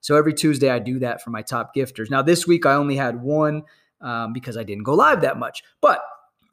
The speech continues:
special shout out to username Jeep Woman. Thank you so much for the love and support. Thank you for coming in my lives. It was good seeing you. So if you ever get a chance to make it into my live sessions,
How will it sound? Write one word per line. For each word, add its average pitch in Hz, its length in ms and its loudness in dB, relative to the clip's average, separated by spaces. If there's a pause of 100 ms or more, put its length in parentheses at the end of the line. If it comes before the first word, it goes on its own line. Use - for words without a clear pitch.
special - 420 2
shout 143 320 2
out 123 240 -4 (480)
to 131 460 -6
username 156 840 0
Jeep 175 380 -2 (120)
Woman. 135 680 0
Thank 156 500 -2
you 170 380 0
so 160 520 0
much 131 480 0 (260)
for 131 140 -8
the 131 80 0
love 135 240 0
and 143 100 -6
support. 131 500 -4
Thank 143 180 -2
you 151 60 -6
for 143 100 -6
coming 135 300 -2
in 135 80 -2
my 127 140 0
lives. 117 640 -2 (240)
It 151 60 -6
was 117 140 -6
good 123 260 -4
seeing 123 400 -2
you. - 260 -12 (800)
So - 220 2
if 143 140 2
you 151 80 6
ever 180 120 4
get 208 120 2
a 202 40 2
chance 151 640 -2
to - 120 -10
make 139 200 -4
it 160 60 2
into 170 140 -2
my 170 120 2
live 131 300 2
sessions, 120 800 -6